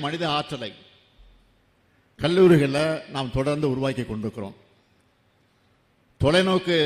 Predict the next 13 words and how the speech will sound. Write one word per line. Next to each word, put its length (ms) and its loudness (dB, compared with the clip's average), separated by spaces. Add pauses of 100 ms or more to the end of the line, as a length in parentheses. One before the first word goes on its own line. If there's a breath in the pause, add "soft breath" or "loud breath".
(160)
சிந்தனை 280 -4
கொண்ட 260 -4
அரசா, 300 -4 (220)
இந்தியாவிலே 460 -2 (120)
தலை 220 -4
சிறந்த 320 -4
அரசாக 340 -8 (380)
நம்முடைய 360 -2
திராவிட 360 -4
மாடல் 200 -8
அரசு 300 -10 (320)
செயல்பட்டு 380 -8
கொண்டிருக்கிறது. 500 -12